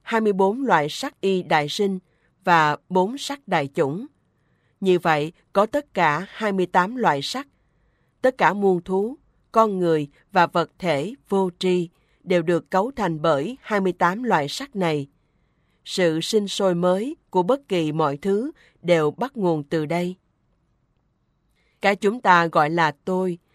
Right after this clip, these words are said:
bao gồm tinh thần và thể xác. Thân xác này là một tập hợp nhiều loại sắc khác nhau. Chúng ta phải hành thiền để thấy rõ sự thật này. Thực hành như vậy,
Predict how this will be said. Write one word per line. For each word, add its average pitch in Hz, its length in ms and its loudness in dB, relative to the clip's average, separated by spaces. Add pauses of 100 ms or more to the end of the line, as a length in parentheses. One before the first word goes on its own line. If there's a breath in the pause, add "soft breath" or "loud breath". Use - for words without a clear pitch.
(180)
bao 220 180 4
gồm 165 360 2
tinh 208 260 0
thần 160 400 0
và 165 180 2
thể 160 260 -4
xác. 247 340 -8 (760)
Thân 196 160 -2
xác 262 260 -8
này 170 300 0 (240 soft breath)
là 180 140 2
một 165 300 -2
tập 170 200 0
hợp 160 320 -2 (160)
nhiều 175 260 0
loại 156 260 0
sắc 277 280 -8
khác 269 220 -12
nhau. 180 340 -2 (720)
Chúng 208 180 0
ta 175 320 4
phải 160 340 0
hành 165 240 -2
thiền 156 340 -2 (240 soft breath)
để 170 220 2
thấy 220 180 0
rõ 180 320 4
sự 160 240 -4
thật 170 240 -4
này. 151 340 -2 (680)
Thực 196 180 -4
hành 175 240 -2
như 208 140 0
vậy, 151 400 0